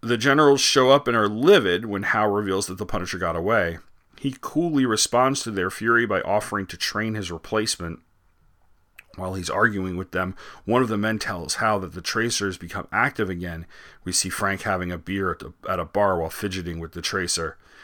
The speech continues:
They follow that Tracer to a cemetery in Brooklyn where Frank is standing, having strapped dynamite to a large statue of an angel.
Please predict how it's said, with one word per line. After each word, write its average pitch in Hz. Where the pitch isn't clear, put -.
They 113
follow 135
that 127
Tracer 117
to 104
a 98
cemetery 107
in 92
Brooklyn 110
where 92
Frank 107
is 92
standing, 117
having 92
strapped -
dynamite 113
to 90
a 90
large 87
statue 90
of 85
an 73
angel. 90